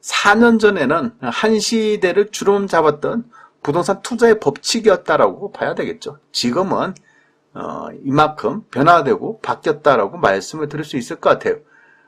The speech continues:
어, 또한 이런 법칙 말고라도요, 어, 더 많은 법칙들이 있겠죠.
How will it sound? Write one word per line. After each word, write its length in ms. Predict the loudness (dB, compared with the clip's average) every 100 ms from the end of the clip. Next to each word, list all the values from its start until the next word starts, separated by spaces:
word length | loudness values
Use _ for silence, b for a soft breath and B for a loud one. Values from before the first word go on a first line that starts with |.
| b
어, 240 | -2 0 2
또한 320 | 4 6 4 0
이런 300 | 4 6 6
법칙 380 | 2 0 2 2
말고라도요, 760 | 2 2 2 0 2 0 -2 -6
어, 200 | -8 2
더 180 | 4
많은 300 | 6 4 4
법칙들이 640 | 0 -4 -4 -8 -6 -4 -4
있겠죠. 800 | -4 -6 -4 0 0 0 -6